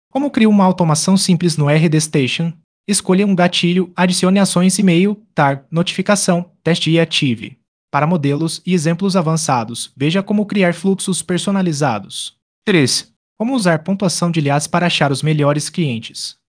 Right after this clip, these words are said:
Atribua pontos por comportamento e perfil. Priorize quem soma mais pontos. Quatro. Como conectar o R D Station ao meu C R M?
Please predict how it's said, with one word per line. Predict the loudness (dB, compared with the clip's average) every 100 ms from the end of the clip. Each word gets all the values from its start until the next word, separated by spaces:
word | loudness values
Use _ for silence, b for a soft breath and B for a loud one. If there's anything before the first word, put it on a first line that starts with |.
| _ _
Atribua | -4 -2 0 0
pontos | 0 -4 -4 -4
por | -6
comportamento | -2 -2 -2 -2 0 0 -2 -4
e | -4
perfil. | -4 -6 -8 -8 -10 -18 _ _ _
Priorize | 2 2 2 2
quem | 2
soma | 2 4 4
mais | 4 2
pontos. | 0 0 0 -6 -10 -10 -12 _ _ _
Quatro. | -2 -2 -6 -18 _ _ _
Como | -6 -2
conectar | 0 0 0 0
o | 0
R | 0
D | 0
Station | -2 -2 -2 0
ao | -2
meu | -2
C | -2 -2
R | -4
M? | -6 -8 -8